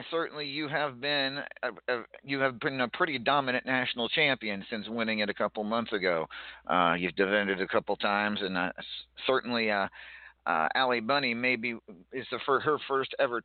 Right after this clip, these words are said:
title shot in R A W F, so she may be a little inexperienced as far as title matches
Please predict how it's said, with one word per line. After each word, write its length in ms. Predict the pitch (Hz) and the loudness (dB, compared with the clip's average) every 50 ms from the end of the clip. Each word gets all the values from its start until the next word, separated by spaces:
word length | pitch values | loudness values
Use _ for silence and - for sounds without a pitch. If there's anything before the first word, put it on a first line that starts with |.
| - | 0
title 260 | - 139 127 117 110 104 - - | 2 2 2 2 0 -2 -4 -2
shot 240 | 107 98 98 95 - | 0 0 0 0 -2
in 160 | - 107 104 | -4 -6 -6
R 280 | 101 - 85 110 110 104 | -4 -4 -4 -2 -2 -2
A 80 | 101 98 | -2 -2
W 360 | 101 101 95 95 101 98 104 | -4 -4 -4 -4 -4 -2 0
F, 180 | 104 98 92 92 - - | 0 0 -2 -4 -6 -6
so 200 | 98 95 98 101 92 - | -4 -4 -2 -2 -2 -4
she 80 | - 120 | -4 -4
may 60 | 107 | -4
be 40 | 107 | -4
a 40 | 101 | -4
little 260 | 101 117 123 113 107 - | -2 -2 -2 -4 -4 -4
inexperienced 680 | - 135 127 117 - - - - 127 120 113 110 107 - | -4 -2 -2 -4 -4 -4 -2 0 0 2 0 0 -2 -4
as 80 | 101 - - | -8 -2 2
far 220 | - 107 107 101 | 4 4 4 4
as 80 | 98 - - | 2 0 0
title 240 | - 120 123 110 101 | 0 2 2 2 2
matches 460 | 98 95 95 92 92 - - 92 90 | 0 0 -2 -2 -4 -4 -6 -10 -10